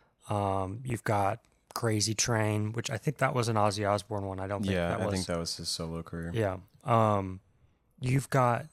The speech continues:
Speaker 1: amazing hits on each of his albums that are so prolific in our culture. They're everywhere.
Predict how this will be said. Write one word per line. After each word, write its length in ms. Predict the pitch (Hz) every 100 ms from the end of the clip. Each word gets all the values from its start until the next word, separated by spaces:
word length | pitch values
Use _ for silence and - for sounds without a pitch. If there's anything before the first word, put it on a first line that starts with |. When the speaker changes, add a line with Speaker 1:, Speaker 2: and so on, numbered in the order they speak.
| _ _ _ _ -
Speaker 1:
amazing 580 | 123 131 151 170 139 113
hits 320 | - 147 -
on 160 | 117 127
each 220 | 123 120
of 80 | 107
his 140 | 98
albums 540 | 113 113 110 107 95
that 300 | 104 101 98 - - - _ - _ -
are 160 | 113
so 500 | - - - 123 135
prolific 840 | - - 117 104 101 - 156 - - _ _ _ _ _ _ _ _ _ _ _ _ _ _
in 340 | - 127 120 120
our 200 | 110 110
culture. 580 | - 107 - 131 160 147
They're 140 | 123 135
everywhere. 580 | 131 113 92 92 110